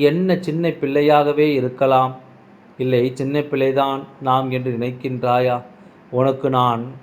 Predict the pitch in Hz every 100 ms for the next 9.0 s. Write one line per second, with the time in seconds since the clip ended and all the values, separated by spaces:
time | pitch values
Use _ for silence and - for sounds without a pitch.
0 | - 123 117 131 - 139 131 127 143 -
1 | 135 147 147 143 147 131 127 123 127 135
2 | 131 151 143 131 131 135 143 151 131 131
3 | 127 131 123 127 123 127 131 143 131 123
4 | - - - - - 135 135 151 156 147
5 | 135 143 165 180 180 143 139 135 127 123
6 | 123 123 123 123 120 113 123 135 139 135
7 | 120 120 113 117 113 113 113 113 131 127
8 | 127 127 139 127 117 120 123 131 131 139